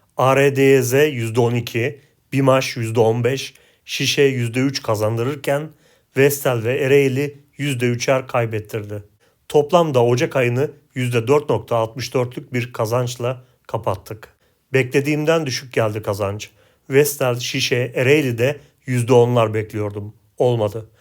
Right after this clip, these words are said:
Bu arada Ocak ayında endeks yüzde sekize yakın yükselmiş. Endeksin altında kaldığımız bir ay oldu. Ben pek beğenmedim. Şubat ayı için portföyden Ereğli'yi çıkarıp Vespe'yi aldım.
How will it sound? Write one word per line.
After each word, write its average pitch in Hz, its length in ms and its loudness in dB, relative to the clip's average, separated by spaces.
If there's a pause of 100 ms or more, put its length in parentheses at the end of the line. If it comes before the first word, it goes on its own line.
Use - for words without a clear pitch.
(280)
Bu 160 160 6
arada 131 240 4
Ocak 123 300 -2
ayında 127 480 0 (220)
endeks 135 440 -2
yüzde 120 240 -4
sekize 123 400 -2
yakın 127 300 0
yükselmiş. 110 760 -6 (560)
Endeksin 143 460 2
altında 151 440 2
kaldığımız 123 580 0
bir 156 240 -2
ay 117 100 2
oldu. 107 380 -4 (360)
Ben 135 180 0
pek 135 260 -4
beğenmedim. 110 500 -2 (400)
Şubat 160 440 2
ayı 151 160 2
için 143 440 -4 (120)
portföyden 147 640 2 (240)
Ereğli'yi 131 460 2
çıkarıp 151 480 -4
Vespe'yi 123 480 0
aldım. 101 380 -2